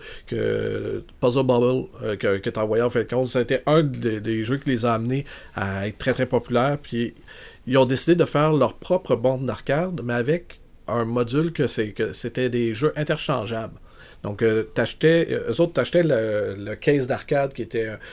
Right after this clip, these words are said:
euh, compatible avec une cassette ou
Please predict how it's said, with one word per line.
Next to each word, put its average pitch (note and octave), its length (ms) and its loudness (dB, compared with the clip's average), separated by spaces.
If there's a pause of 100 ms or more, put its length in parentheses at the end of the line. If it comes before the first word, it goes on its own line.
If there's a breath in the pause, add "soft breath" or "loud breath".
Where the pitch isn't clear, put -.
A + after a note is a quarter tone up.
(220 loud breath)
euh, G#2 260 0
compatible B2 520 0
avec A2+ 380 -2 (280)
une C3+ 320 2
cassette C3 480 2
ou A2+ 120 -4